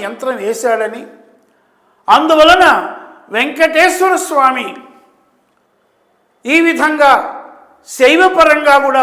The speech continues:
ఉన్నాడని కొంతమంది భావన. అయితే క్రీస్తు శకం పదకొండవ శతాబ్దంలో రామానుజాచార్యుల వారు, రాముని యొక్క అనుజుడు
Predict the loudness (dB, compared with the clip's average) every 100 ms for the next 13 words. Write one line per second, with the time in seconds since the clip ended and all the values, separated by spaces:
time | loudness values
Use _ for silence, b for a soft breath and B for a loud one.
0 | 0 -2 -2 -2 -2 -8 -14 -18 -14 -12
1 | -8 -8 -10 -12 -12 -6 -6 -6 -10 -18
2 | -20 _ -10 -10 -6 -2 0 0 -4 -14
3 | -20 -20 _ _ _ _ _ _ _ _
4 | _ _ _ -6 0 0 2 0 2 0
5 | 0 -4 -2 0 2 0 0 -2 -4 -4
6 | -4 -2 -4 -4 -2 -2 -2 -8 -12 -20
7 | _ _ _ _ _ _ _ -16 -4 4
8 | 6 6 6 4 4 4 4 6 4 2
9 | 0 0 -2 -6 -16 -20 _ _ _ _
10 | _ _ _ _ _ _ _ _ _ _
11 | -8 2 6 6 4 2 0 -2 -4 -4
12 | -2 0 -2 -4 -4